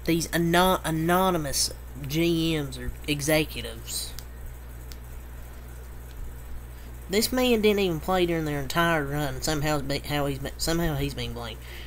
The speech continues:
Sure, yeah, he's not a great defender, but there were times they desperately needed scoring.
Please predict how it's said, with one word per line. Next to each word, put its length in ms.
Sure, 240
yeah, 360
he's 180
not 160
a 40
great 240
defender, 540
but 200
there 100
were 100
times 360
they 120
desperately 380
needed 300
scoring. 560